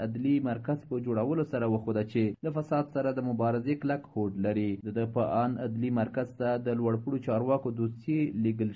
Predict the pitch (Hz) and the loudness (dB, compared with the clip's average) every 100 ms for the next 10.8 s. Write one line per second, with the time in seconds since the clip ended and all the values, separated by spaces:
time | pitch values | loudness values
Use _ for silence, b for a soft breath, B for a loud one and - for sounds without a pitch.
0 | - 104 98 101 104 123 123 117 104 151 | -4 -2 -2 -2 -4 -4 -4 -6 -2 0
1 | 165 127 110 101 95 120 113 110 110 107 | 0 0 2 0 -2 -2 -2 0 -2 -2
2 | 110 101 98 104 101 98 110 104 98 - | -2 -2 2 2 0 -2 0 0 -2 -4
3 | 151 147 139 139 135 131 131 131 131 123 | 0 0 0 -2 2 2 2 0 -2 0
4 | 123 120 120 123 117 113 104 131 127 123 | 0 0 2 2 2 0 0 -2 -2 -2
5 | 120 120 120 110 110 117 113 127 135 139 | 0 0 0 -2 0 0 2 0 0 -4
6 | - 151 156 151 B 127 117 190 147 123 | 0 0 0 -2 B -8 0 2 4 2
7 | 151 143 98 104 95 110 104 98 98 151 | 2 2 2 2 2 2 2 2 0 0
8 | 156 147 147 143 139 139 135 135 135 131 | 4 4 4 4 2 2 0 0 0 0
9 | 135 127 123 120 117 131 131 135 123 120 | 0 0 0 0 0 -2 -2 -4 -2 -2
10 | 117 117 135 123 - 139 143 135 | -2 -2 -2 -2 0 -2 0 -6